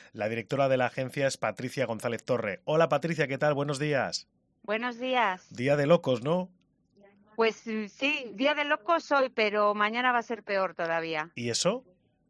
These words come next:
Speaker 2: Pues porque hoy empieza y es, mm, el primer día, la gente que está acreditada es menor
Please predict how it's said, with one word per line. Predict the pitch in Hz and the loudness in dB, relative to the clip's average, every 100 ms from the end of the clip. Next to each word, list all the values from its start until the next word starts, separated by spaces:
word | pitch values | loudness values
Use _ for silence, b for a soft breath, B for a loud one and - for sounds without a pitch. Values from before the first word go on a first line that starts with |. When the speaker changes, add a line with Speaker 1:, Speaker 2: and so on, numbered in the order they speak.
| _ - _ _ _ | _ -20 _ _ _
Speaker 2:
Pues | 196 - | -2 0
porque | 190 202 208 | 0 2 2
hoy | 220 254 | 4 2
empieza | 240 269 302 - 247 370 427 - | 0 0 0 2 2 2 -2 -8
y | 240 220 214 202 202 196 196 196 | -4 -4 -4 -4 -6 -6 0 2
es, | 226 233 - | 2 -2 -8
mm, | 214 202 196 190 185 185 185 202 _ _ _ _ 165 | -8 -6 -8 -10 -10 -10 -12 -12 _ _ _ _ -4
el | - 185 | -2 0
primer | 196 208 226 | 0 2 0
día, | 226 240 247 240 - | 0 2 4 4 2
la | 196 | 0
gente | 190 220 214 226 226 220 | 0 0 -2 -2 -2 -2
que | 233 | -4
está | 220 220 | -2 -2
acreditada | 220 220 214 233 240 226 | 0 -2 0 2 2 2
es | 208 | 0
menor | 214 202 208 254 | -4 -2 2 0